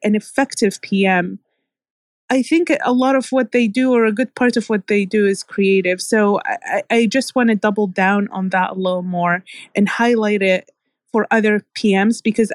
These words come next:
I was not paying attention to it for a while. Uh, and I just wanna highlight it for,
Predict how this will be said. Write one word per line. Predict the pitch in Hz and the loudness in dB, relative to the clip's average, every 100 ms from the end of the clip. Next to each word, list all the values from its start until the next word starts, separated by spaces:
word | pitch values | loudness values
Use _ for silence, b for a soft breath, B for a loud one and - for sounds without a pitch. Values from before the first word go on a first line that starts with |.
| - | -2
I | 220 | 0
was | 240 233 214 | 2 0 2
not | 208 202 202 | 2 2 0
paying | - 233 226 | 0 0 2
attention | 233 240 240 262 233 | 0 0 0 -2 -2
to | - 240 | 0 0
it | 240 - | 0 -4
for | 247 | -2
a | 233 | 0
while. | 240 233 240 254 269 _ _ _ - | 2 2 2 0 -4 _ _ _ -2
Uh, | 202 190 185 | 0 2 0
and | - 214 | 2 2
I | 214 208 | 2 2
just | 214 226 | 0 -2
wanna | 233 214 | 2 0
highlight | 202 214 214 202 | 2 2 2 2
it | 202 - - | 0 -2 -6
for, | - 202 202 202 | -2 0 0 -4